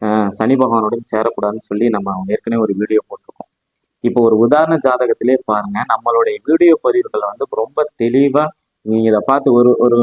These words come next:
மேடம் செங்கல்பட்டுல இருந்து எனக்கு ஃபோன் பண்ணாங்க, "சார், நான் ஸ்கூல் ரிட்டையர்டு டீச்சருங்க சார், அஹ், நான் வந்து உங்க வீடியோ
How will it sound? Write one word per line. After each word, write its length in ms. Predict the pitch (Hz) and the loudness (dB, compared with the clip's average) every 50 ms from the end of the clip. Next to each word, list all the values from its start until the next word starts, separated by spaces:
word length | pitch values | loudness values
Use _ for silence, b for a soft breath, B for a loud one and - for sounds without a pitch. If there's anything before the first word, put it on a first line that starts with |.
| 120 120 | 2 2
மேடம் 340 | 123 131 147 151 156 151 - | 0 0 0 0 -2 -4 -4
செங்கல்பட்டுல 540 | - 135 127 131 143 143 - 127 - - 120 | -6 -4 -2 0 -2 -2 -2 -4 -4 -2 -4
இருந்து 160 | 117 123 131 120 | -2 0 -2 -2
எனக்கு 180 | 110 - _ | -4 -6 _
ஃபோன் 180 | - 120 127 120 | -8 -8 -6 -6
பண்ணாங்க, 300 | 110 101 98 95 95 95 - _ _ _ _ _ _ | -6 -6 -6 -8 -10 -12 -16 _ _ _ _ _ _
"சார், 200 | - - 143 135 131 | -4 -2 0 0 0
நான் 200 | 123 117 110 - | 0 0 -2 -4
ஸ்கூல் 300 | - _ - 147 151 139 117 | -8 _ -2 0 0 2 2
ரிட்டையர்டு 420 | 113 110 107 - 131 127 123 117 | 2 0 2 2 0 0 0 0
டீச்சருங்க 500 | - - 117 113 - - 113 104 101 98 - | 0 0 -2 -2 -2 -6 -6 -6 -6 -6 -4
சார், 200 | 98 98 98 95 - _ _ _ _ _ _ _ - | -4 -4 -4 -4 -8 _ _ _ _ _ _ _ -6
அஹ், 160 | 110 113 113 | -4 -2 0
நான் 200 | 113 117 120 113 | 0 0 0 0
வந்து 160 | 117 131 143 143 | 0 2 2 2
உங்க 180 | 131 127 120 110 113 | 4 4 2 2 2
வீடியோ 300 | 139 151 151 147 147 | 2 0 2 2 0